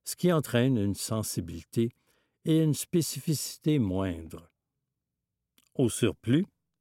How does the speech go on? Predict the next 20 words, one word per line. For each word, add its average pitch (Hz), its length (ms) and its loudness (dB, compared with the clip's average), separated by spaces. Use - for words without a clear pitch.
les 120 260 4
examens 113 500 4
consécutifs 135 960 -2
à 101 160 0
une 107 300 2
I 123 300 4
R 107 140 2
M 113 200 2
du 98 160 0
corps 120 280 2
entier 95 500 -2
qui 127 140 4
a 110 80 4
révélé 107 460 4
des 101 260 0
anomalies 107 640 2
entraînent 170 520 2
des 123 180 4
tests - 400 -2
complémentaires, 107 920 0